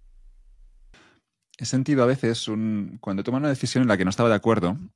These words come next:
o que no sentía al cien por cien, he sentido incluso un propio malestar físico del cuerpo. Y, y te quería preguntar por eso. Es, es curioso cuando, cuando a veces hay una decisión en la que no crees y a pesar de ello sigues adelante, luego el propio, el propio cuerpo tiene una sabiduría que te transmite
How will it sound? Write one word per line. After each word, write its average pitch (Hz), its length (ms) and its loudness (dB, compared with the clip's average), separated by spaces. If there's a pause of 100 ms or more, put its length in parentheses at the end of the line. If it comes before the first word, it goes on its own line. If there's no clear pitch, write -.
o 90 320 0
que 95 100 0
no 92 80 2
sentía 107 320 2
al 98 60 2
cien 95 180 0
por 92 140 -2
cien, 104 240 0
he - 20 -2
sentido 120 320 0
incluso 107 320 0
un 117 80 2
propio 107 240 2
malestar 104 400 2
físico - 320 0
del 87 140 4
cuerpo. 98 360 0 (380)
Y, 90 300 -8
y 90 60 -10
te 90 120 -10
quería 92 240 -2
preguntar 104 380 2
por 92 120 2
eso. 92 280 -2
Es, 87 160 -6
es - 160 -8
curioso 117 420 2
cuando, 95 460 4 (560)
cuando 98 240 0
a 95 40 4
veces 127 360 0
hay 127 80 2
una 131 80 4
decisión 127 320 0
en 120 80 4
la 98 80 4
que - 100 -2
no 101 120 4
crees 104 460 0 (460)
y 110 80 -2
a 98 80 2
pesar 104 260 -2
de 123 60 4
ello 110 140 4
sigues 107 260 0
adelante, 104 360 2
luego 127 260 2
el 101 140 0
propio, 110 360 0
el 95 100 -2
propio - 280 0
cuerpo 113 260 4
tiene 117 200 4
una 127 120 6
sabiduría 101 480 2 (440)
que - 120 -6
te 101 80 -2
transmite 101 600 0